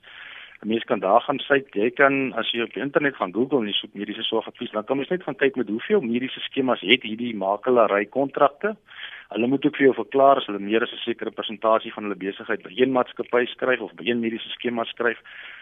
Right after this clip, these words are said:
So dis redelik maklik en wanneer, eh, wanneer jy vergelyking aanvra van mediese skemas, kan jy ook sê, "Luister, ek wil nie net hê jy moet vir my een skema gee nie, gee my vergelyking tussen twee of drie van die bestes wat jy gemaklik is om jou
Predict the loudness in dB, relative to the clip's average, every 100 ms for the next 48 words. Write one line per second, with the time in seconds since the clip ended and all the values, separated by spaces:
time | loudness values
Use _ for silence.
0 | -20 -4 -2 2 6 6 4 4 4 4
1 | 0 -2 0 0 2 2 4 4 4 2
2 | _ -10 0 4 4 4 0 -2 -2 0
3 | 2 0 6 6 6 4 -4 -6 -10 -6
4 | -2 -2 0 0 0 2 2 4 2 0
5 | -2 2 2 2 0 2 0 -2 -2 -4
6 | 0 0 0 0 0 2 0 0 -4 -2
7 | 0 0 0 0 -2 -2 -6 -6 -6 -6
8 | 0 0 0 -8 -4 -6 -4 -6 -4 -6
9 | -6 -10 -18 -18 -18 -2 2 2 2 -4
10 | 0 0 0 -6 -8 -8 -8 -2 -2